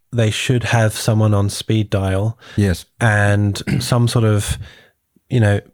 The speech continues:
Speaker 1: pathway that just magically happens. And unfortunately, it depends where you live.
Speaker 2: It does. Look, I think i-, it's a good question. I think one of the important things, and I suggest this in my lecture series, is that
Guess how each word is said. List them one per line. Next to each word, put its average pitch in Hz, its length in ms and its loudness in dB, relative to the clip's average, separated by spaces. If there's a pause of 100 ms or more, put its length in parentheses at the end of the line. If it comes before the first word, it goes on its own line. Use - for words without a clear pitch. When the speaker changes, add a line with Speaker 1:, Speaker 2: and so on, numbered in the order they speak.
(200)
Speaker 1:
pathway 113 640 0
that 101 160 0
just - 220 -2
magically 113 480 0
happens. 101 400 2
And 110 80 4
unfortunately, 120 380 0
it 110 80 -2
depends 110 220 2
where 104 100 2
you 101 120 0
live. 110 480 -4
Speaker 2:
It - 120 -4
does. 156 340 0
Look, 185 160 0
I 170 80 2
think 214 340 -4
i-, - 40 -4
it's - 340 -4
a - 20 0
good 196 180 -2
question. 139 380 0
I 123 80 2
think 208 240 -4
one 175 160 2
of 170 80 0
the 156 80 0
important 120 540 0
things, 117 280 2
and 113 120 0
I 113 80 2
suggest 117 480 -2
this 113 220 -2
in 104 120 2
my 101 140 2
lecture 104 340 -2
series, 95 560 -2
is 104 220 -4
that 104 260 -2